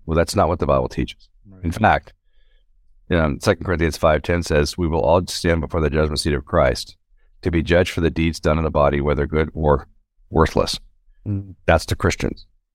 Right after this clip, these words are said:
Speaker 1: We have Jesus saying at the very end of Matthew chapter twenty-four, "The kingdom of heaven is like a master who goes on a long journey and puts a slave in charge of his household. And that slave that he finds serving him will be rewarded.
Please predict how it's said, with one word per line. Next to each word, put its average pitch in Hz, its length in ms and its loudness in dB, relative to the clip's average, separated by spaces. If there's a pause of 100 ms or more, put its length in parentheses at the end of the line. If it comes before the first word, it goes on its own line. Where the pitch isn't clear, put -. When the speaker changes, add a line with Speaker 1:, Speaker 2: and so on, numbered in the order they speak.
(580)
Speaker 1:
We 101 80 4
have 85 80 4
Jesus 104 360 0
saying 80 320 2
at 76 100 -2
the 78 80 -4
very 92 260 0
end 87 180 -2
of 76 100 -2
Matthew 80 280 -2
chapter 82 300 0
twenty-four, 73 640 0 (1000)
"The 95 80 -8
kingdom 113 280 2
of 117 100 2
heaven 98 260 0
is 98 140 -2
like 73 380 0 (320)
a 76 340 2 (500)
master 92 420 2
who 92 80 0
goes 87 160 0
on 80 80 2
a 76 100 2
long 82 240 0
journey 78 360 -2
and 71 80 -6
puts - 220 -4
a 76 60 -4
slave 85 400 0
in 76 100 -2
charge 80 220 -2
of 76 80 -2
his 71 100 -4
household. 73 500 0 (760)
And 85 280 4 (640)
that 101 220 4
slave 110 300 0
that - 140 -2
he 101 120 -10
finds 92 320 -2
serving 127 380 0
him 76 180 -2
will 76 100 -4
be 85 120 0
rewarded. 87 720 0